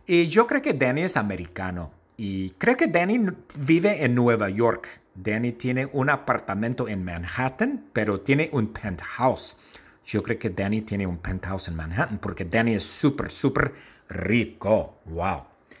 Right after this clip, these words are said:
Penélope Cruz es una actriz española. Ella es de España. Es de Madrid,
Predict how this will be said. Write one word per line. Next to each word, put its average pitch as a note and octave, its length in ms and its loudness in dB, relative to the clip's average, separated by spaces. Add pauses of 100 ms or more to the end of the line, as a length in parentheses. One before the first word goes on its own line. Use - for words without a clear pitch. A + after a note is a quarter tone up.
(440)
Penélope A3 640 4
Cruz F#3+ 360 2
es A#2+ 180 -2
una D#3 260 -2
actriz C3 680 -6 (120)
española. G2 960 -2 (260)
Ella G#2+ 260 2
es A2+ 120 -2
de G2 80 0
España. A#2 480 0
Es D3 300 2
de B3+ 160 4
Madrid, D3 400 2